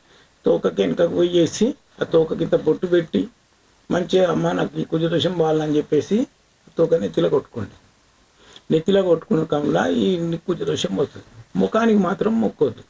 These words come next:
ముఖానికి ఏంటంటే విష్ణువు శాపం పెట్టిండు. ఆయన ఏంటంటే ఈ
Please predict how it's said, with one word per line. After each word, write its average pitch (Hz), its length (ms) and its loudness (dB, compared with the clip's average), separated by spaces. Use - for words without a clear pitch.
ముఖానికి 208 420 2
ఏంటంటే 185 340 2
విష్ణువు 196 360 0
శాపం 196 420 0
పెట్టిండు. 147 360 0
ఆయన 180 120 2
ఏంటంటే 202 440 4
ఈ 175 840 2